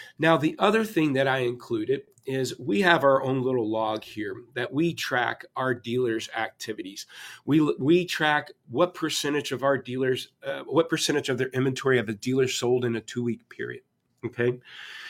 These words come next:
Now, what that means is, is we want you to carry a hundred cars, sell a hundred cars a month,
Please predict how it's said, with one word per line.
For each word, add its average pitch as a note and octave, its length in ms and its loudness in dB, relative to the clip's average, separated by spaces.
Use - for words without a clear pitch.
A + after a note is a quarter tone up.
Now, C3 320 6
what D3 200 2
that D3+ 140 6
means D3+ 280 6
is, B2+ 180 4
is A#2+ 160 2
we C3 240 0
want D3+ 240 2
you C3 60 2
to A#2+ 80 4
carry C#3 320 6
a C3+ 40 -2
hundred C#3 320 0
cars, C3 320 0
sell B2 240 -2
a A2+ 40 -6
hundred A2+ 240 -6
cars A#2 260 -6
a - 20 -12
month, A2 320 -8